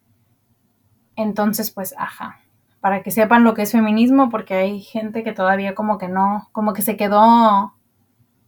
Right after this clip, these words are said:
eh, outdated, <laughs> este, se quedó como que,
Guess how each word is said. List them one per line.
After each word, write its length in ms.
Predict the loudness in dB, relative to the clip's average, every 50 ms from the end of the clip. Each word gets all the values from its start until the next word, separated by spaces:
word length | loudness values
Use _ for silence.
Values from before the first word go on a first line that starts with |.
| _ -8
eh, 440 | -6 -4 -2 -2 -2 -2 -2 -2 2
outdated, 760 | 2 2 2 2 -6 -8 -6 -4 -2 -2 0 0 2 2 2 2
<laughs> 200 | 2 2 4 6
este, 460 | 6 4 4 0 0 4 4 4 4
se 180 | 2 -6 -10 -8
quedó 320 | -8 -6 -6 -6 -8 -8
como 320 | -6 -2 -2 -2 -2 -4
que, 400 | _ -8 -8 -6 -6 -8 -10 -14